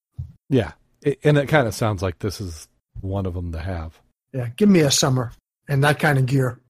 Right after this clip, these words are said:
Speaker 1: Oh. Th-, that's, that, maybe that's what we just gotta do. We're looking at this wrong. We just gotta do, like, a business plan and say, "Hey, you do this, here's what we'll do." Well, I
Speaker 2: But
Speaker 1: s-
Speaker 2: we're so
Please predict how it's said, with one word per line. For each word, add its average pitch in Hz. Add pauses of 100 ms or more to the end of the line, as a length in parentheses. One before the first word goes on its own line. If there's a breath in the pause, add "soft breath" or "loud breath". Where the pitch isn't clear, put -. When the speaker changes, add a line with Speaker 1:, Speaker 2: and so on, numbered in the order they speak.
(220)
Speaker 1:
Oh. 98 (1700)
Th-, 175
that's, 160
that, 170
maybe 208
that's 190
what 170
we 156
just 147
gotta 135
do. 127
We're 104
looking 117
at 101
this -
wrong. 95
We 90
just 90
gotta 90 (460)
do, 113
like, 101
a 95
business 104
plan 107
and 95
say, 98
"Hey, 123 (400)
you 113
do 113
this, 117
here's 120
what 113
we'll 113
do." 101 (1300)
Well, 135
I 135
Speaker 2:
But 147
Speaker 1:
s- -
Speaker 2:
we're 170
so 160